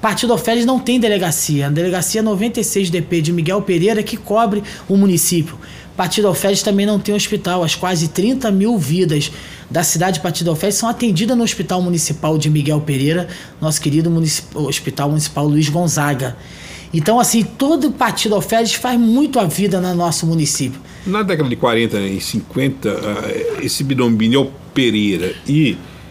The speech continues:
Speaker 2: é, é, é, Partido Alferes teve, fez um eixo turístico com, com cassino, com,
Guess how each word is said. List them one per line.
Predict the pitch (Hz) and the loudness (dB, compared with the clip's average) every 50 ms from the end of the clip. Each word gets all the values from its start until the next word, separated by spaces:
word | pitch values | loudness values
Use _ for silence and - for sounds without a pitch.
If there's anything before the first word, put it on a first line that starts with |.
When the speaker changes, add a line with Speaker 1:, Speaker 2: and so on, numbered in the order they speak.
| - - - - | -20 -14 -10 -6
Speaker 2:
é, | 104 | -6
é, | - - - 98 98 - - 92 | -6 -4 -4 -4 -4 -2 -2 -4
é, | 90 | -4
Partido | 90 - 104 101 - 104 107 | -4 -6 -6 -6 -4 -2 -2
Alferes | 101 90 - 123 127 139 143 - - | -2 -2 -2 -2 -2 -2 -2 -4 -2
teve, | - 180 175 165 165 156 | 0 0 0 0 -2 -4
fez | - - - 180 175 175 | -4 -2 2 2 4 4
um | 190 175 151 | 4 4 4
eixo | 139 147 180 156 - - 127 | 6 6 4 4 2 0 -4
turístico | 110 - 117 110 104 117 143 156 156 - - 180 | -4 -2 -2 0 2 2 2 0 0 -4 -8 -8
com, | 175 - | -8 -6
com | 156 - 175 160 | -4 -2 -2 -2
cassino, | - - 123 107 - - - - 139 139 151 160 165 160 151 143 139 127 113 101 - | 0 -2 -4 -4 -4 -6 -4 -4 -2 0 2 2 2 4 2 2 2 0 -2 -4 -4
com, | - 113 113 113 98 | -2 0 0 0 -2